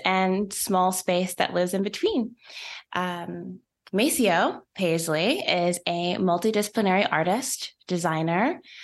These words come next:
and cultural producer who explores themes in society and identity through movement, language, and imagery.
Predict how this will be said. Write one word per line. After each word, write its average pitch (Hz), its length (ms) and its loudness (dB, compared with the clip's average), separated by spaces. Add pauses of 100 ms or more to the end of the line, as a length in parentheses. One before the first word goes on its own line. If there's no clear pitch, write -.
(260)
and 175 240 0
cultural 175 480 0
producer 175 800 0
who 180 100 0
explores 180 460 -2
themes 175 340 -4
in 175 140 -4
society 196 720 -2
and 196 300 0
identity 170 720 0 (280)
through 160 140 -2
movement, 208 680 0 (440)
language, 185 840 0 (100)
and 170 420 -4
imagery. - 580 -4